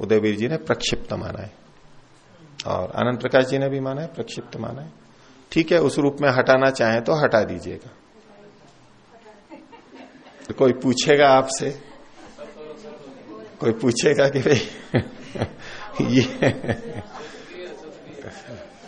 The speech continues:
जब अंतिम स्थिति आती है ना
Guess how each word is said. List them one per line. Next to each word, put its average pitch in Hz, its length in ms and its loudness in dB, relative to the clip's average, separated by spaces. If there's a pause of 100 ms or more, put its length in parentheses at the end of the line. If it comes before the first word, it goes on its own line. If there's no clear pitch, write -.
(880)
जब 123 140 6
अंतिम 120 400 6
स्थिति 160 420 4
आती 135 280 4
है 175 140 2
ना 143 160 -6